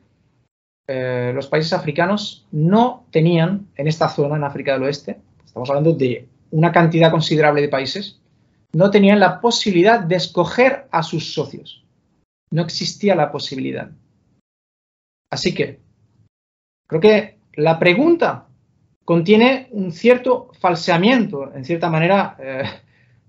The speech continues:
desde el esquema en el cual se plantea, es decir, esta idea de propaganda. Eh,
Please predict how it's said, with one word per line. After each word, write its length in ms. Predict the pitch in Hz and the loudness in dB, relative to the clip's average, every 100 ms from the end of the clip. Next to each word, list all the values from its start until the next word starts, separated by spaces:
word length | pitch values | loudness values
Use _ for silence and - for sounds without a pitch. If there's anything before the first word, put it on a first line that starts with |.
| _ _ _ - | _ _ _ 0
desde 640 | 170 165 165 160 165 160 | 2 4 4 4 2 0
el 80 | 165 | 2
esquema 720 | 165 - 269 277 185 127 - _ _ _ | 2 2 4 4 2 -2 -12 _ _ _
en 100 | 151 | -8
el 120 | 151 | -6
cual 180 | 165 185 | 0 0
se 140 | 185 | 0
plantea, 640 | 165 165 160 160 147 113 - | -2 0 0 0 0 -2 -14
es 60 | 135 | -16
decir, 300 | 131 160 151 | -10 -8 -6
esta 220 | 156 - 160 | -8 -2 0
idea 280 | 151 170 | 4 2
de 120 | 165 - | 2 2
propaganda. 720 | 156 147 147 143 123 120 - _ _ _ _ _ _ | 0 2 0 -2 -6 -12 -18 _ _ _ _ _ _
Eh, 640 | 135 127 127 120 117 120 | -12 -8 -8 -8 -8 -12